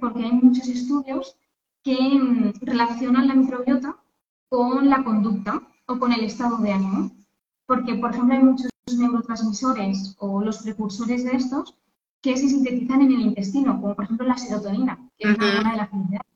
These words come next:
Speaker 1: Y como, pues, que creo que es como el noventa por ciento por ahí, se sintetiza en el, en el intestino. Entonces, pues, tiene muchísima relación cómo nos encontramos intestinalmente con cómo nos encontramos emocionalmente.
Speaker 2: Demasiado
Speaker 1: Y también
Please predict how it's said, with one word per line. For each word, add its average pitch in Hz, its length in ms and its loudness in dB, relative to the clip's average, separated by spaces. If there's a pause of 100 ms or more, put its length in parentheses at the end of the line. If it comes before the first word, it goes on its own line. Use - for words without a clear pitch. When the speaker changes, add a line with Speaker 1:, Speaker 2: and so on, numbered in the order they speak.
(300)
Speaker 1:
Y 240 260 0
como, 214 240 -2
pues, 202 300 -16
que - 60 -14 (280)
creo 220 120 -8
que 262 80 -8
es 247 80 -6
como 233 180 -2
el 226 60 2
noventa 240 320 2
por 208 280 -6
ciento 285 500 4
por 262 140 -4
ahí, 320 240 0 (160)
se - 160 -12
sintetiza 226 520 -4
en 247 120 0
el, 202 340 0
en 220 100 0
el 208 80 0
intestino. 196 520 -2 (500)
Entonces, 247 680 0
pues, - 1120 -8 (640)
tiene 254 180 0
muchísima 254 460 2
relación 254 680 0 (180)
cómo 247 200 0
nos 247 140 2
encontramos 247 720 0
intestinalmente 226 720 0
con 247 80 -2
cómo 220 220 -4
nos 226 200 -6
encontramos 226 600 -6
emocionalmente. 202 880 -6 (240)
Speaker 2:
Demasiado 190 500 4
Speaker 1:
Y 190 40 8
también 208 240 4